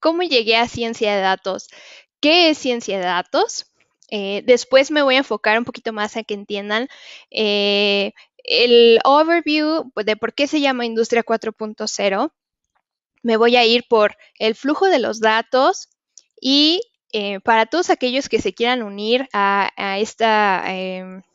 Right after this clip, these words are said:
pues, esta disciplina que está súper padre, les voy a dar contenido útil para hacer una transición de, em, eh, cualquier background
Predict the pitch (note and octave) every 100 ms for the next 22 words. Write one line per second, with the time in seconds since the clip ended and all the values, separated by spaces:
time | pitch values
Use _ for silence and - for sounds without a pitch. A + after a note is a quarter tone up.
0 | _ _ _ - - - A#3+ B3+ - E4+
1 | D#4 G#3 - A#3+ B3 C#4 C#4+ E4 A#3 -
2 | G#3+ C4 G3+ - - A#3+ A#3+ C#4 - _
3 | _ _ A3 A3+ B3+ C4 B3+ A#3+ B3 -
4 | A3+ A3 B3 D4 C4 A3 A3 A3+ C4 A3
5 | A3+ A#3 B3+ D#4+ A3+ B3 B3 C#4 A#3+ G3+
6 | G3 - G#3 - A3 A#3+ G#4+ _ _ _
7 | _ G3+ A3 A3 A#3+ F#4 G#3 F#3 F3+ F3+
8 | F3+ F3+ F#3 _ _ _ _ - G3 E3+
9 | - A#3 - C#4+ B3+ G#3+ A3+ D4+ G4+